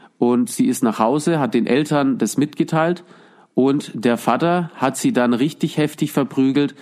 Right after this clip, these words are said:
weil sie sich von anderen hat schlagen lassen. So, und im weiteren Verlauf ist wirklich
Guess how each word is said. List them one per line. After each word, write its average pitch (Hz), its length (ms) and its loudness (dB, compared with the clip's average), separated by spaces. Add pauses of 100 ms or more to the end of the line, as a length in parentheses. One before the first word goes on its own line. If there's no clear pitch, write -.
(480)
weil 113 520 0
sie 123 260 0
sich 123 480 -2
von 113 200 0
anderen 117 500 2
hat 113 140 -2
schlagen 110 360 0
lassen. 98 340 -2 (760)
So, - 140 -4
und 117 240 0
im 113 180 2
weiteren 139 440 0
Verlauf 120 580 0
ist 143 400 -2
wirklich 135 580 -2